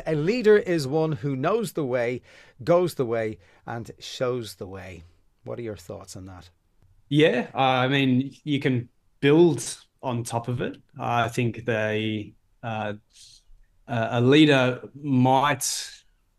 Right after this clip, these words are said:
Speaker 2: also be someone who, uh, is finding the way with you.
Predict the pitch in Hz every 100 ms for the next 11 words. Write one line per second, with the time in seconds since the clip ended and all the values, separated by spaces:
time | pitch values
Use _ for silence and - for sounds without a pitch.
0 | _ _ _ 131 147 147 127 117 107 113
1 | - 110 110 110 110 104 95 110 104 101
2 | 101 - _ _ 120 107 104 101 101 _
3 | _ _ _ _ - 120 117 - 127 131
4 | 127 113 110 107 101 117 - 101 98